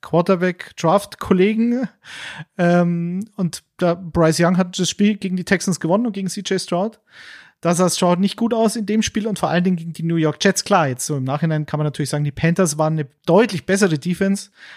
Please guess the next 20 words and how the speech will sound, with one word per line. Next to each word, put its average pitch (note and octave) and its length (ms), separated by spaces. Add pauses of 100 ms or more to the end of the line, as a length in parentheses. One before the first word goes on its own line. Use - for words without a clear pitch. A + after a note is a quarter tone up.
(140)
als D#3+ 240
ihnen E3 220
da, C#3+ 340
äh, C#3+ 360
Credit A3 440
gegeben D3+ 400
wurde, F#3 420 (460)
die - 160
oft - 260
mit F3 100
einer E3 200
furchtbaren E3+ 580
Feldposition D#3 720
natürlich D3 320
zu D#3 80
kämpfen D#3+ 340
hatten. F3+ 220
In E3 80
dem E3 180
Spiel, G3 380